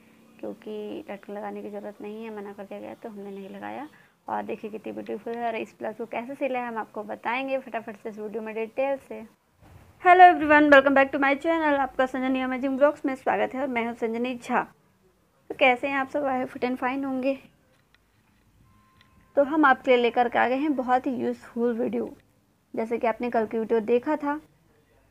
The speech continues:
जिसमें हमने आपको blouse की cutting करना सिखाया था और आज उसी की stitching करना सिखाएंगे, क्योंकि कल की video बड़ी हो गई थी।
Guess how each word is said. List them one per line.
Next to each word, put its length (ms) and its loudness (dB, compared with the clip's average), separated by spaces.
जिसमें 240 -12
हमने 220 -6
आपको 500 -4
blouse 320 -4
की 100 -10
cutting 240 -6
करना 220 -4
सिखाया 360 -4
था 120 -4
और 80 0
आज 180 0
उसी 260 -10
की 360 -8
stitching 360 -8
करना 240 -4
सिखाएंगे, 400 -8
क्योंकि 260 -8
कल 200 -8
की 120 -8
video 200 -4
बड़ी 280 -4
हो 100 -2
गई 140 -4
थी। 160 -10